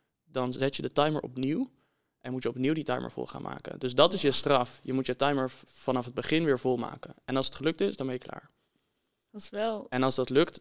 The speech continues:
Speaker 1: dan ga je er een schepje bovenop doen. Dan ga je misschien dertig minuutjes werken. En dan veertig minuutjes. En zo wil je eigenlijk zo lang mogelijk periode in die concentratie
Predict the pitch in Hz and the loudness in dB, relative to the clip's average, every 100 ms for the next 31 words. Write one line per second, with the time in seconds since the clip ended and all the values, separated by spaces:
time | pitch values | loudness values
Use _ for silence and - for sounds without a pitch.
0 | 120 127 123 123 123 123 123 - 135 131 | -2 0 0 0 0 -2 -2 -4 -4 -2
1 | 127 131 127 160 156 127 135 147 143 123 | -2 0 -2 -4 -4 -6 -6 -2 0 -2
2 | - 117 - - - - - - _ 123 | -4 -14 -14 -14 -14 -14 -18 -20 _ -12
3 | 131 - 143 - - - - - _ _ | -8 -4 -4 -6 -16 -14 -14 -16 _ _
4 | _ _ - - 120 127 143 139 120 107 | _ _ -14 -6 0 4 6 6 2 0
5 | 135 - 123 135 131 - - - 123 123 | -2 -2 -2 -2 -4 -6 -10 -8 -6 -4
6 | 123 123 - 131 127 127 120 - - - | -4 -6 -6 -6 -6 -10 -12 -12 -12 -12
7 | - 139 | -12 -16